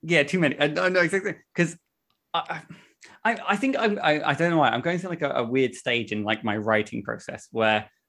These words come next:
um, I'm starting to write intentionally a lot more like I talk, because I think when I first started, I kind of wanted to kind of capture that kind of, like, not,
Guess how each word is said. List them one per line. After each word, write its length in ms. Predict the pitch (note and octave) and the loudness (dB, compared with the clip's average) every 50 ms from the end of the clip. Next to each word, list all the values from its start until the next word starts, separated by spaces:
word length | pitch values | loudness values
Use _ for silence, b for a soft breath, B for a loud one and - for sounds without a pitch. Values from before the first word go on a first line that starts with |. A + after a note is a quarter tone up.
| _ _ _ _ | _ _ _ _
um, 360 | A#2 A2+ A2+ A2+ A2+ - - _ | -2 0 0 0 -2 -4 -4 _
I'm 340 | B2+ B2 B2 B2 B2+ B2+ - | 0 2 2 2 0 0 -2
starting 460 | - - - E3 E3 E3 - E3 D#3 | -6 0 2 2 2 2 -2 -6 -4
to 100 | - C#3+ | -4 -6
write 380 | B2 B2 B2+ B2 B2 B2 - - _ _ _ | -2 0 0 0 0 -2 -6 -16 _ _ _
intentionally 680 | C3+ B2+ B2+ - - D#3+ D#3+ F3 - - D3 C#3 B2+ A#2+ | -4 -4 -4 -4 -2 -2 -2 -2 -4 -6 -4 -2 -2 -2
a 40 | A#2 | -2
lot 300 | A#2 A#2+ C3+ B2+ A#2+ - | -2 0 0 -2 0 2
more 300 | B2+ A#2+ A#2+ A#2 A2 A2 G#2+ | 2 2 2 2 2 0 0
like 300 | G#2+ G#2+ A#2 A2+ - - | 0 -2 -4 -4 -4 -6
I 80 | A2+ | -8
talk, 420 | G#2+ - - B2 D#3 - A3+ G3+ - _ _ _ _ _ _ _ _ _ _ _ _ _ _ b b b b _ | -6 -4 -2 -2 -2 -2 -4 -12 -16 _ _ _ _ _ _ _ _ _ _ _ _ _ _ b b b b _
because 480 | D#3+ C#3+ - E3+ D#3+ D3+ C#3 - - _ _ _ _ _ _ _ _ | 0 2 4 4 4 4 2 -6 -14 _ _ _ _ _ _ _ _
I 80 | D3+ D3+ | -4 0
think 200 | D#3 G3 G3 G3 | 0 0 2 2
when 100 | F#3 F3+ | 2 2
I 60 | E3 | 2
first 260 | E3 - D#3+ D3+ - | 2 0 -2 -4 0
started, 360 | - D3+ C#3+ D3 C#3+ - A#2 | 0 2 2 2 0 -2 -4
I 100 | A#2 A#2 | -6 -6
kind 260 | - - D3+ C#3+ C#3 | -6 -4 -4 -2 -2
of 80 | C3 A2 | -4 -2
wanted 380 | A#2 C3 C3 B2+ - B2+ G#2 - | -2 -2 -2 -2 -2 -6 -8 -8
to 80 | A#2+ | -10
kind 180 | A2+ A2 A2+ G#2+ | -4 -4 -4 -4
of 80 | G#2+ | -4
capture 320 | - - A2 - - - A2+ | -6 -8 -8 -8 -8 -12 -10
that 260 | G#2 D3+ G#2+ - - | -6 -6 -6 -6 -6
kind 160 | - A#2+ A2 G#2+ | -6 -6 -4 -4
of, 120 | G2+ G#2 | -4 0
like, 200 | G#2 G#2 G2 - _ _ _ _ - _ _ _ _ _ _ _ _ _ _ _ _ _ | 0 0 0 -2 _ _ _ _ -20 _ _ _ _ _ _ _ _ _ _ _ _ _
not, 380 | - F#3 G3+ A3 F3 - - - | -4 -2 0 0 0 -2 -4 -14